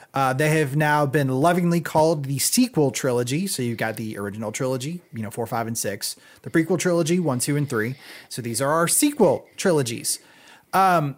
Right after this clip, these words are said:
wanted to talk this week and just pose the question,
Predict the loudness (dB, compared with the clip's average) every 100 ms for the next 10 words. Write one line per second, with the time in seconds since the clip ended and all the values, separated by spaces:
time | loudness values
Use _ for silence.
0 | -4 0 4 4 0 -2 0 0 0 -2
1 | -2 0 0 -4 -8 -6 -4 -2 -2 -4
2 | -2 2 2 0 -4 -4 -2 -2 -4 -8
3 | -8